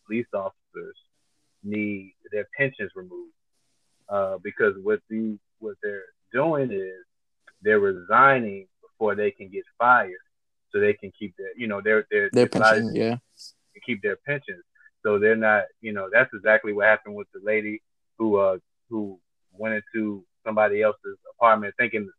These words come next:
Speaker 1: supposedly thinking it was her own and shot, you know, and you look at some of these other, um, instances that happened lately. There's a reason behind, the reason why they are, they are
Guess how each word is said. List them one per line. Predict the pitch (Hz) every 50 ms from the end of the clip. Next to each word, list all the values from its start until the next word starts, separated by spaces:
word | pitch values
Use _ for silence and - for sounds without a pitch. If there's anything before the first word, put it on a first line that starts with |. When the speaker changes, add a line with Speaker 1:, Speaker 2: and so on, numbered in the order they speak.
| _ -
Speaker 1:
supposedly | 110 - - 139 147 147 139 127 120 117 113
thinking | - 120 113 110 110 107
it | 104
was | 107 104 101
her | 104
own | 104 104 107 107 104 104 101
and | 101 - -
shot, | 120 113 113 110 - _ - - _ _ _ _ _
you | 113 113
know, | 110 107 107
and | 104 110
you | 113 113 113 107 101 107
look | 113 -
at | 117 107 104 -
some | - 113 110
of | 110
these | 107 104 101 107
other, | 120 123 120 113 107 107 98 92 98 98
um, | 98 98 95 92 _ _ _ 117
instances | 117 - - 104 98 95 95 _
that | 104 98
happened | 110 113 104 - 101 101
lately. | 113 113 107 101 98 - -
There's | 110 117 113 113
a | 98
reason | 101 123 143 139 127 113 107 98
behind, | - - - 123 127 127 127 127 120 117 110 - _ _ _ _ _ _ _ _
the | 92
reason | 110 117 113 110 104 101
why | 101 110 113 113 110 110
they | 101 98
are, | 95 92 92 92 90 _ _ _ _ _
they | 110 104 98
are | 95 95 92